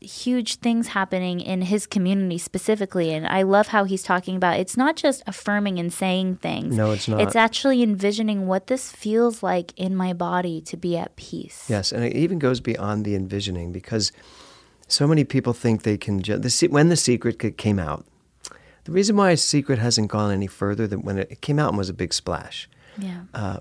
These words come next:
Speaker 2: but the reason why it kinda died in its tracks is because it was about change your thinking, change your life. Well, you can't really change your thinking. You can do it a little bit in your mind, but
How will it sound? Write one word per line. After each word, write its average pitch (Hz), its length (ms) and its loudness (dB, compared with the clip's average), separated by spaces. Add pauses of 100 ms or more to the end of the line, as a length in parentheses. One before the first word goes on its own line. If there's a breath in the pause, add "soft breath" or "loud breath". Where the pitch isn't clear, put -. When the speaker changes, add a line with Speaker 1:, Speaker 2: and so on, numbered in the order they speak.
Speaker 2:
but 120 160 -4
the 127 80 -4
reason 196 240 2
why 175 140 4
it 127 100 0
kinda 139 260 2
died 110 380 4
in 107 80 2
its 95 180 -4
tracks 123 640 -4
is 104 140 -6
because 107 320 -4
it 120 100 -6
was 107 140 -2
about 107 320 -2
change 110 340 -2
your 101 80 -4
thinking, 117 520 -4 (340)
change 95 280 -2
your 98 120 -6
life. - 320 -8 (420 loud breath)
Well, 165 300 2 (160)
you 156 140 0
can't 247 280 4
really 117 260 4
change 95 360 -4
your 95 80 -8
thinking. 95 340 -8
You - 100 0
can 143 140 2
do 98 280 0
it 90 80 -2
a 90 40 -4
little 92 220 -4
bit 87 180 -6
in 87 60 -8
your 82 100 -4
mind, 87 380 -6
but 104 180 -2